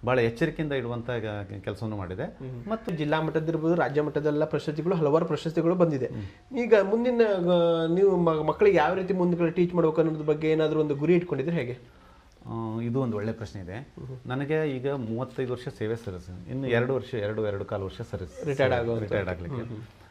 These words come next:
Speaker 1: ಈ ಅವಧಿ ಒಳಗೆ ನಾನು ನಿವೃತ್ತ ಆಗೋ ತನಕನೂ ನಾನು ನಮ್ಮ ಶಾಲೆಯ ವಿದ್ಯಾರ್ಥಿಗಳಿಗೆ ಇರ್ಬೋದು, ತಾಲೂಕಿನ ಎಲ್ಲ ವಿದ್ಯಾರ್ಥಿಗಳಿಗೂ ಕೂಡ ನಾನು ಮಾರ್ಗದರ್ಶನ ಮಾಡಬಲ್ಲೆ.
Speaker 2: ಹ್ಮ್, ಹ್ಮ್.
Speaker 1: ನನ್ನ ಮುಂದೆ ಒಂದು ಆಲೋಚನೆ ಇದೆ ಅಂತಂದ್ರೆ, ಆ, ಶಿಕ್ಷಕ ಯಾವತ್ತಿದ್ರೂ ಶಿಕ್ಷಕನೇ.
Speaker 2: ಹೌದು,
Speaker 1: ನಾವು
Speaker 2: ರಿಟೈರ್ಡ್
Speaker 1: ರಿಟೈರ್ಡ್ ಆದ್ರೂ
Speaker 2: ಆದ್ಮೇಲೂ
Speaker 1: ಶಿಕ್ಷಕ-,
Speaker 2: <laughs> ಶಿಕ್ಷಕನೇ, ಹೌದು.
Speaker 1: ಹೌದಾ?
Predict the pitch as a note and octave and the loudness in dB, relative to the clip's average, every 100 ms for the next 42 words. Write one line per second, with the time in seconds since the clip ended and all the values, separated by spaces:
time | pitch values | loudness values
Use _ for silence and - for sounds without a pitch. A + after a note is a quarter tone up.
0 | - C3+ D#3 D#3 D3+ D3+ D3 D3 C3+ A#2 | -6 0 2 4 4 2 2 0 0 0
1 | A#2+ C3+ C#3+ C3+ C3 C3 B2+ C3+ C#3+ B2 | 0 0 0 0 -2 -6 -6 -6 -4 -4
2 | A2+ A2+ A2 G#2 G2+ - G#2+ G#2 G2+ G#2+ | -4 -4 -2 -4 -4 -2 -2 -2 -2 -2
3 | - G#2+ G#2 G#2+ G#2+ G2+ G#2 C3 B2 A2 | -2 -6 -4 -4 -4 -4 -6 -4 -4 -6
4 | - - A2 A2 A2+ G#2+ G#2 G#2+ G#2 F#2+ | -10 -6 -4 -2 -2 -4 -2 -2 -4 -4
5 | G2+ G2+ G2 G2 - A2+ A#2 G#2 F#2 F#2 | -6 -6 -8 -10 -10 -10 -8 -8 -10 -12
6 | F#2+ G2+ G2+ G2+ - G#2 F#2+ E2+ D#2+ D#2 | -10 -6 -4 -6 -10 -10 -8 -8 -10 -12
7 | C#3 - B2 A#2 A#2 - - C3+ D3 C3+ | -12 -10 -10 -10 -12 -18 -8 -6 -2 -2
8 | A#2 C#3+ E3 C#3 C3+ B2 A2+ A2+ A2 F#2+ | -2 0 0 0 0 0 0 -2 -4 -6
9 | F#2+ F#2 G2 A2 G#2 - - - _ - | -8 -8 -8 -8 -8 -12 -20 -20 _ -10
10 | A#2+ A2+ A2 - - G3 F#3 C#3 D3+ F3 | -6 -4 -4 -6 -6 -4 0 2 2 -2
11 | E3 - - A#2+ A#2 B2+ - - D3 C3 | -4 -4 -6 -6 -2 -2 -2 0 4 6
12 | B2+ D3+ D#3+ F3 F3+ F3+ G3+ A3+ F#3 - | 6 4 4 4 4 4 6 6 6 6
13 | F3+ F3 C#3+ C#3 C#3 B2+ B2 A#2+ A#2 | 6 4 4 2 2 0 2 4 4